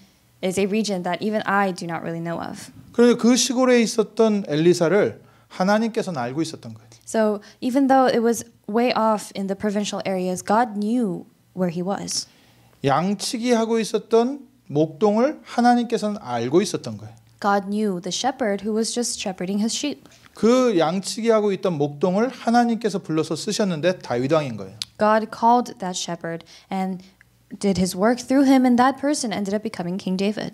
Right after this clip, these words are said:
Speaker 2: 다윗 왕이 처음 부름 받을 때 보면 아버지도 다윗에게는 기대가 없었어요.
Speaker 1: When David was first growing up, even his father did not have much expectations.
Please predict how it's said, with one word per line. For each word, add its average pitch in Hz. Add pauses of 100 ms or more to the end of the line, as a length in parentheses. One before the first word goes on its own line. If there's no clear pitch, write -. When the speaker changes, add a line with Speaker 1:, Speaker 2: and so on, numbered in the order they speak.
(140)
Speaker 2:
다윗 170
왕이 202
처음 226
부름 180
받을 175
때 175
보면 160 (540)
아버지도 170 (300)
다윗에게는 185
기대가 165
없었어요. 123 (400)
Speaker 1:
When 226
David 220
was 196
first 202
growing 185
up, 170
even 262
his 302
father 214
did 180
not 185
have 196
much 170
expectations. -